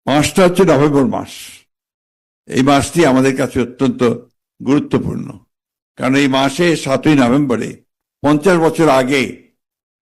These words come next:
আমাদের এখানে একটা সিপাহী জনতা বিপ্লব হয়েছিল। সেই বিপ্লবের মধ্য দিয়ে আমাদের দলের প্রতিষ্ঠাতা,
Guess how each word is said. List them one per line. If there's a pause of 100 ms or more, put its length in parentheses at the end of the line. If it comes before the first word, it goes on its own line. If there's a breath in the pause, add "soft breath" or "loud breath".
(540)
আমাদের
এখানে
একটা
সিপাহী
জনতা
বিপ্লব
হয়েছিল। (100)
সেই
বিপ্লবের
মধ্য
দিয়ে (640)
আমাদের (300)
দলের
প্রতিষ্ঠাতা,